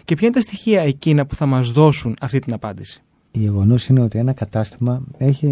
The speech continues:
Speaker 2: ένα πλαφόν ανάπτυξης και κερδοφορίας. Ενώ μέσω franchise θεωρητικά αυτό το πλαφόν δεν υπάρχει. Είναι unlimited.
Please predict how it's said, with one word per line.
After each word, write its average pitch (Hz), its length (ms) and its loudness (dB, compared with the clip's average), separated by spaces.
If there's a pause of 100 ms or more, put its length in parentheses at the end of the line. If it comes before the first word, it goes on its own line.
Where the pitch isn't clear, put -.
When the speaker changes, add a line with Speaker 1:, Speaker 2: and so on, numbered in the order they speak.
(100)
Speaker 2:
ένα 139 240 4
πλαφόν 135 440 0
ανάπτυξης 127 600 -2
και - 140 -6
κερδοφορίας. 110 840 0 (140)
Ενώ 131 240 0
μέσω 143 360 0
franchise 123 340 -2
θεωρητικά 120 800 0 (100)
αυτό - 240 -4
το 143 100 0
πλαφόν 143 600 0
δεν 143 180 2
υπάρχει. 135 360 -2 (220)
Είναι 139 220 2
unlimited. 123 400 4